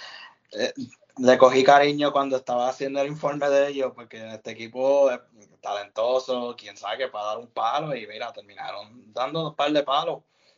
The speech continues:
y entrando a las Olimpiadas, y también por Canadá, tengo colegas que son de Canadá, y de verdad que esa gente están bien felices de poder llegar a unas Olimpiadas, de,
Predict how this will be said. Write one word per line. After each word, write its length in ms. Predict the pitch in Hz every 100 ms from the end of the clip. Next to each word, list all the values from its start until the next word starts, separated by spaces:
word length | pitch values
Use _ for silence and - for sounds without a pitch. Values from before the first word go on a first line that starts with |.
| _
y 120 | 107 104
entrando 360 | 104 101 101
a 40 | 107
las 80 |
Olimpiadas, 680 | 117 120 113 110 120 127 123
y 260 | 113 104 104
también 340 | 110 117 113
por 160 | 113 123
Canadá, 460 | 131 131 127 127
tengo 280 | 131 117 113
colegas 640 | 117 117 110 110 113 110
que 200 | - 110
son 260 | 107 107 110
de 100 | 104
Canadá, 760 | 104 104 107 117 120 120 117 _ _ _ _ _ _
y 440 | 85 101 101 104
de 140 | 101 104
verdad 420 | 104 104 101 104
que 320 | 110 107 104
esa 220 | 104 113
gente 340 | 110 110 110 110
están 720 | 110 - 107 110 110 107 104 _ _
bien 380 | - 107 113 113
felices 800 | - 110 113 117 110 113 113 110
de 100 | 101
poder 260 | 101 101
llegar 240 | 104 107 107
a 60 |
unas 160 | 110 107
Olimpiadas, 1040 | 107 104 - 107 107 107 107 107 107 101
de, 280 | 98 101 -